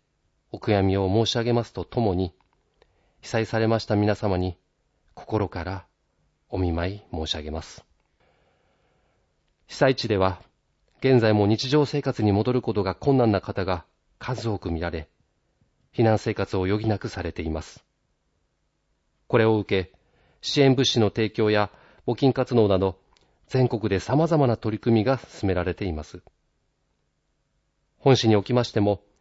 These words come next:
石川県の応急給水の支援のため、給水車と建設水道部職員四名の派遣を実施し、断水などに苦しむ地域や医療機関などへ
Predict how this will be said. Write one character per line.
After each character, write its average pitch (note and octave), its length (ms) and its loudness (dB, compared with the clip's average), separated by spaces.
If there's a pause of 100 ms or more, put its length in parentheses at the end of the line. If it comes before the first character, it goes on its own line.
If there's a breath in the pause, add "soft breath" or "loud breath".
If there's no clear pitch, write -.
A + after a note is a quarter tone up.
(260)
石 - 180 -4
川 C3 180 2
県 A#2 180 4
の G#2+ 180 2 (180 loud breath)
応 C#3+ 160 4
急 C#3 200 -4
給 C#3+ 200 -2
水 B2+ 200 -2
の A2 80 4
支 - 180 -2
援 B2 100 4
の A2+ 100 4
た A2+ 120 2
め、 A2+ 240 2 (480)
給 C3+ 200 -4
水 C3 180 -2
車 G2+ 160 -4
と G2 220 -2 (600)
建 B2+ 200 4
設 - 240 -4
水 B2+ 220 -6
道 B2+ 120 0
部 A2 100 -2
職 - 320 -4
員 A2 120 6
四 C#3 180 4
名 D3 140 4
の A#2 80 4
派 F#2+ 220 -2
遣 G2 200 2
を A#2+ 80 0
実 F2 120 -8
施 - 180 -8
し、 - 240 -10 (880)
断 A#2+ 160 4
水 A#2+ 160 0
な A#2 120 2
ど G#2+ 80 0
に G#2 120 2
苦 A#2 220 -6
し A2+ 140 -2
む G2+ 120 0
地 - 260 -6
域 - 180 -8
や F#2+ 180 -4
医 B2 80 -10
療 C#3 200 -2
機 - 120 -18
関 A#2+ 180 2
な G#2+ 100 4
ど F#2 140 0
へ F#2 180 -2